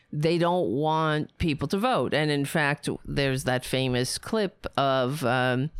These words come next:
what's his name? It's, his name is escaping me now. Uh, he founded, he was the fa-, uh,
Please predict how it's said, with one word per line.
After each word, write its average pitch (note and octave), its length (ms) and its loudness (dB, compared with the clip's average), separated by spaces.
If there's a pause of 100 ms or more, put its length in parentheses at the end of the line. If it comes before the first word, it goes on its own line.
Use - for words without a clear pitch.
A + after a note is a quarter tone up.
(520)
what's - 220 -6
his - 160 -6
name? D2 200 -4
It's, - 300 -6
his C#3+ 240 -2
name C3+ 340 0
is B2+ 440 0
escaping D3+ 640 -2
me A#2+ 160 0
now. A#2+ 680 0 (260)
Uh, C3 360 2
he C3+ 400 0
founded, D3 600 0
he F3+ 140 0
was D#3+ 180 0
the D#3 80 0
fa-, G3+ 280 -2
uh, F#3+ 260 -4